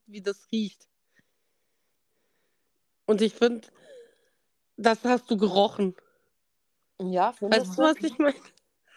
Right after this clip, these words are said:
Speaker 1: Ja. Also, das habe ich mir vorgestellt, wie du vergisst ganz hinten bei dir im Kühlschrank so ein...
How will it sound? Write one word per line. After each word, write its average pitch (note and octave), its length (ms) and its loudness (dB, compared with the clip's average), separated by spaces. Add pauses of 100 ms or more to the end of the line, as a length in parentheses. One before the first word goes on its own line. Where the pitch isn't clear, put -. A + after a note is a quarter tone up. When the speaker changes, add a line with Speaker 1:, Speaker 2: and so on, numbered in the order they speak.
(240)
Speaker 1:
Ja. G#3 400 2 (1400)
Also, A3 200 4
das C#4 160 2 (360)
habe C4 200 2
ich C4 100 -4
mir C#4+ 160 2
vorgestellt, C4+ 720 0
wie C4+ 400 0 (420)
du B3 100 -6
vergisst C4 500 -2
ganz C4+ 320 0
hinten D4 420 2
bei B3 140 0
dir B3+ 220 0
im B3 120 -2
Kühlschrank C4 600 -4
so A3+ 220 -6
ein... G#3+ 260 -4